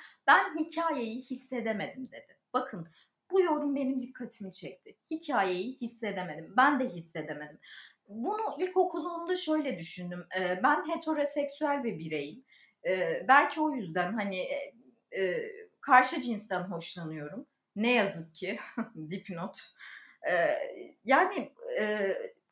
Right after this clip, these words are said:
karşı cinse, cinsten hoşlandığım için, homoseksüel olmadığım için belki de ben bu aşkı hissedemiyorumdur. Ama bu da şuna çok ters geliyor.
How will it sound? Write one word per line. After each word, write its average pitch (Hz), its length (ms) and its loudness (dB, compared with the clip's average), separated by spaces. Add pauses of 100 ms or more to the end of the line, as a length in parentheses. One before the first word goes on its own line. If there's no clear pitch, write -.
(100)
karşı 262 360 6
cinse, 339 680 -2
cinsten 277 540 0
hoşlandığım 269 720 0
için, 226 320 -6
homoseksüel 262 920 -4
olmadığım 247 540 0
için 247 300 -4
belki 247 340 2
de 240 140 0
ben 233 260 2
bu 226 100 2
aşkı - 300 -2
hissedemiyorumdur. 185 1040 -6 (380)
Ama 294 320 6
bu 294 120 0
da 349 100 4
şuna 285 500 0
çok 294 260 -4
ters 254 320 0
geliyor. 156 280 -4